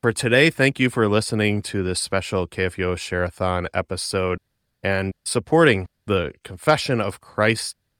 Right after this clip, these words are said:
and all of its shows that we have here on K F U O Radio. Thank you, dear listener, for doing that. And if you, once again, would like to continue supporting that, you can go online today to K F U O dot org and click the donate button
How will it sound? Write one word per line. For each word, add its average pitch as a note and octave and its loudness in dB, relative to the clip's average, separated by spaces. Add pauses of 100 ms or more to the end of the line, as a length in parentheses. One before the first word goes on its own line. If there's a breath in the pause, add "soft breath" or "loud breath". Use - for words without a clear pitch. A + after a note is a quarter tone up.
and G#2 0
all G#2 4
of A#2 2
its C3 2
shows G2+ 2
that F#2+ -2
we G2 -2
have F#2 0
here F#2 -2
on F#2 -2
K F#2 -4
F F2+ -2
U F#2 -2
O F2+ -2
Radio. F2+ -2
Thank G2+ -4
you, F#2 -4
dear F#2 -4
listener, F2+ -2
for F2 -8
doing F#2+ -4
that. F#2+ -2 (320)
And G2 0 (100)
if G#2 -4
you, G#2 0
once G2+ -2
again, F#2+ 0
would F2+ -2
like G2 2
to F2+ -2
continue A#2+ 2 (100)
supporting G#2 -2
that, G2+ 0
you F#2+ -6
can F#2 -10
go F#2 0
online F2+ -2
today F2 -4 (280)
to - -10
K G2+ -2
F F2+ -4
U F2+ -2
O F2 -2
dot E2+ -4
org G2 0
and F2 -8
click - -8
the D#2 -8
donate F#2 -4
button F#2 -4